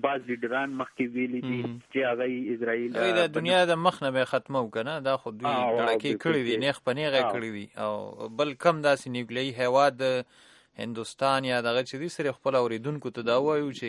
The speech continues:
Speaker 3: ګنې، آم، یا امریکا یا بل داسې چا هم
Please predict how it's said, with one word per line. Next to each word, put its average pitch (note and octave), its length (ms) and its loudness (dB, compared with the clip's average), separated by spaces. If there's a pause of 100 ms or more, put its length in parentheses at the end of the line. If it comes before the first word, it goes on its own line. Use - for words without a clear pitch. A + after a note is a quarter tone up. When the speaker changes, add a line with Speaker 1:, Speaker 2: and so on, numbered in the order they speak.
Speaker 3:
ګنې، G#2+ 220 -6 (760)
آم، A2 480 -2 (400)
یا B2+ 340 4 (460)
امریکا A#2+ 500 0
یا C3 140 8
بل B2+ 220 2
داسې C3 380 2
چا C#3+ 200 4
هم C#3 300 -4